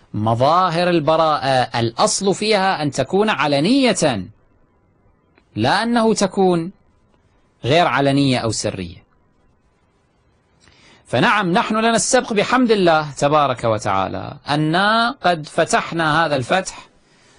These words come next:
بأنه أول مجلس علني من مجالس البراءة انعقد بمناسبة هلاك عدوة الله عائشة بنت أبي بكر.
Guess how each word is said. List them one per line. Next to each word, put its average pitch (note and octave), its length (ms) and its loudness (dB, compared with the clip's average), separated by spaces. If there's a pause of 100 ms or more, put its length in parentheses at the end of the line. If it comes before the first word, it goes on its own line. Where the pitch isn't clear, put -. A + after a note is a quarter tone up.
(140)
بأنه D#3 400 0
أول F3+ 460 2
مجلس D3 800 -2 (840)
علني E3 800 0 (720)
من C#3 240 0
مجالس D3 560 0
البراءة C3+ 1080 0 (120)
انعقد A#2+ 840 -4
بمناسبة A#2 840 -4 (100)
هلاك A#2 640 -2
عدوة A2 560 -6
الله A2 600 -2
عائشة G#2+ 680 -4
بنت G#2 320 -6
أبي F2+ 260 -12
بكر. - 380 -20